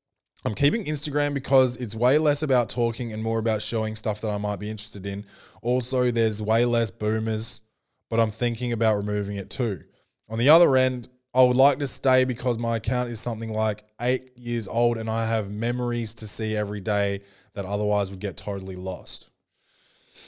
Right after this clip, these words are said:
All right, Dan, here it is.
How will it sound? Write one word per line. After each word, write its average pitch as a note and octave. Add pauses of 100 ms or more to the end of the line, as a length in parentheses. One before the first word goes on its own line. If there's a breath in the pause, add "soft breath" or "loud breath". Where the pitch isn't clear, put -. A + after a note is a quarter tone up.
(440 loud breath)
All D#3+
right, D#3
Dan, F3 (600)
here D#3+
it D3
is. A#2+